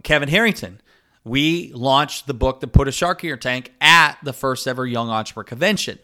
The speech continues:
And that book, we launched a book, and that led to an, a mastermind, which led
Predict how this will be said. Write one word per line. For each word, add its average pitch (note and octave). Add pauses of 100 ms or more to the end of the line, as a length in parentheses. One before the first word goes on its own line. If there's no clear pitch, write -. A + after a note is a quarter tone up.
(580)
And D3 (140)
that C#3
book, F#3+ (220)
we B2+
launched C#3
a D#3
book, C#3+ (120)
and C3+
that C3+
led C#3+
to D#3+
an, D3+
a C#3+
mastermind, B2+
which C#3
led E3+